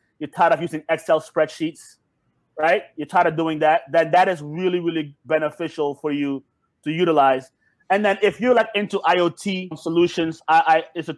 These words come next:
it's a platform called Tuya, T U Y A. That's really good for, you know, Bluetooth or, or, or machines or hardware components to integrate with them. So,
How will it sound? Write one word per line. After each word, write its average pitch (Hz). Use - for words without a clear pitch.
it's 160
a 151
platform 165
called 143
Tuya, 190
T 185
U 175
Y 165
A. 170
That's 147
really 180
good 170
for, 156
you 165
know, 143
Bluetooth 175
or, 143
or, 143
or 143
machines 165
or 147
hardware 151
components 147
to 165
integrate 147
with 147
them. 123
So, 165